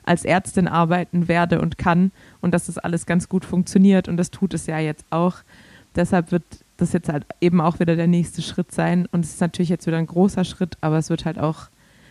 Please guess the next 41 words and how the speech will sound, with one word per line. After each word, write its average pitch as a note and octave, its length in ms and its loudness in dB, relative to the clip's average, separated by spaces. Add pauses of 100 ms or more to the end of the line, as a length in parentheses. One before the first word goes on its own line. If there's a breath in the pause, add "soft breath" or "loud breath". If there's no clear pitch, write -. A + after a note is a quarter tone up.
spätestens G3+ 580 2
wahrscheinlich F#3 480 2
in F3+ 80 0
vier F#3 200 -2
Monaten F#3 420 0
einfach E3 360 -2
so F3 220 -2
zum E3 420 -2
Alltag F3+ 380 -2 (100)
dazugehören. G3 880 2 (880)
Und F#3+ 140 4
ein G#3 100 6
bisschen A#3 460 4 (300 soft breath)
freue G3 340 2
ich C4+ 100 2
mich B3+ 220 4
auch G#3+ 140 0
drauf, G#3 500 2 (460 soft breath)
weil F#3+ 760 2 (520 soft breath)
ich - 160 2
hab A3 80 2
eigentlich G3+ 260 4
an F#3+ 80 4
der F#3 80 4
Medizin G#3+ 760 4 (200)
und - 160 -2
auch E3+ 160 2
am, F3 280 0 (200)
an F3+ 100 2
der E3+ 140 0
Arbeit F3+ 260 2
in E3+ 80 -2
der E3+ 120 -2
Pflege G#3 380 2
immer G3 200 2
so F#3+ 80 2
ein F#3+ 60 2
bisschen G3+ 300 2
genossen, G3 440 4
dass F3 200 0
man F3+ 200 2